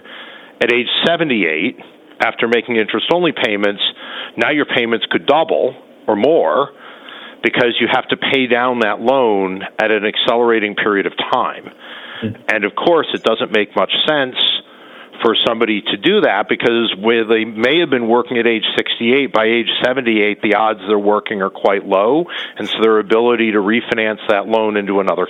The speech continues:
Speaker 1: heloc or to take out another product, very tough at that point. So
Speaker 2: Mm-hmm.
Speaker 1: we really designed the product based on what people need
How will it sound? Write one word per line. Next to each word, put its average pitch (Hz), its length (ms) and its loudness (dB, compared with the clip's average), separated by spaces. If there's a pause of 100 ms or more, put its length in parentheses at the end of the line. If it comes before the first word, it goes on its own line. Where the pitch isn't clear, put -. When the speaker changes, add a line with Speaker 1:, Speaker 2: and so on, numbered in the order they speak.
Speaker 1:
heloc 135 560 0 (440)
or 117 420 4
to 113 220 -4 (120)
take 127 180 0
out 113 140 2
another 101 300 2
product, 127 600 0 (720)
very 120 300 2
tough - 340 0
at - 140 -2
that - 220 -2
point. - 300 -6 (1160)
So 110 180 4
Speaker 2:
Mm-hmm. 117 220 0
Speaker 1:
we 127 80 4
really 131 280 4
designed 117 440 0
the 107 40 -2
product 170 460 0
based 117 300 0
on 113 140 -2
what 110 200 0
people 101 360 -2
need 147 420 -2